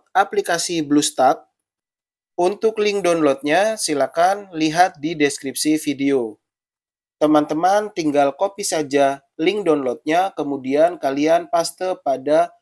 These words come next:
kolom pencarian browser. Dan link download yang saya bagikan ini yaitu untuk mendownload BlueStack versi offline. Teman-teman juga bisa download BlueStack-nya langsung dari website BlueStack.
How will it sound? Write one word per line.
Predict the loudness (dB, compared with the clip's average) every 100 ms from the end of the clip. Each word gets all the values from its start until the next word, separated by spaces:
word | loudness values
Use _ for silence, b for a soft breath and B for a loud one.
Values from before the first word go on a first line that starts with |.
| _ _ 0
kolom | 2 4 0 -2
pencarian | -10 -6 -2 -2 0 0 0
browser. | -4 -8 -6 -6 -6 -8 _ _ _ _ _ _ _ _ _ _ _ _ _ _ _
Dan | 0 6 6 6 0 _ _ _ -4
link | -2 0 0
download | 0 2 0 0
yang | -2 -2
saya | -2 -2
bagikan | -2 -4 -4 -4
ini | -4 -4 -2 -4 -10 _ _ _
yaitu | -4 -2 -2 -2 0 0 0
untuk | -8 -8 -10 -4
mendownload | -2 0 0 0 -2 -4 -2
BlueStack | -2 -2 2 4 4 _ _ -6
versi | -6 -6 -8 -6 -8 -2
offline. | -2 -2 -2 0 0 -4 _ _ _ _ _ _ _ -4
Teman-teman | 0 0 0 2 2 2
juga | -4 -2
bisa | -4 -2 -4 -4
download | -6 0 0 -2 _ _ -4 -2
BlueStack-nya | -2 -2 -4 -4 -2 0
langsung | 0 -2 -4 -8 -6 -4
dari | -4 -4
website | -4 -6 -6 -6 -6 -10
BlueStack. | -14 -4 0 -2